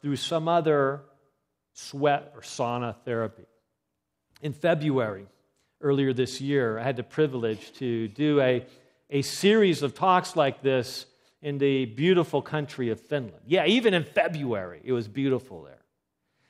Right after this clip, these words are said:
But what really intrigued me about Finland was the Finnish sauna houses that were right on the Baltic Sea.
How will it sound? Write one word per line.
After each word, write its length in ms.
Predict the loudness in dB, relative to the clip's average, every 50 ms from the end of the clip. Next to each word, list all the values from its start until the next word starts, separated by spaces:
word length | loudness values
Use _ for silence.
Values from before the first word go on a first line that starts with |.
| _ _
But 120 | -6 0
what 160 | 0 2 2 2
really 480 | 2 4 6 6 6 6 6 6 4 4
intrigued 540 | 2 2 0 2 4 4 4 4 2 0
me 320 | -4 -4 -2 -2 -2 -2 -2
about 480 | 0 2 2 2 2 0 -2 -6 -6
Finland 520 | -4 -4 -2 -2 -2 -4 -4 -6 -10 -16 -20 _ _ _ _ _ _ _ _
was 220 | 0 2 2 2
the 100 | 0 -2
Finnish 680 | -4 -4 -6 -4 -2 -2 0 0 0 0 0 -2 -8 -14
sauna 640 | -16 -16 -14 -12 -8 -6 -4 -4 -4 -2 -4 -4 -4
houses 800 | -4 -2 -2 0 -2 -4 -6 -10 -14 -14 -16 -16 -18 -20 -16 -10
that 220 | -8 -8 -8 -8
were 220 | -8 -6 -6 -6 -6
right 400 | -4 -4 -4 -2 -2 -4 -6 -8 _
on 380 | -10 -8 -6 -6 -6 -8 -10 -12 -16 -20 _ _ _ _ _ _ _ _ _
the 60 | -16
Baltic 540 | -10 -6 -4 -4 -4 -4 -6 -12 -16 -18 -16
Sea. 360 | -18 -16 -16 -16 -16 -18 -20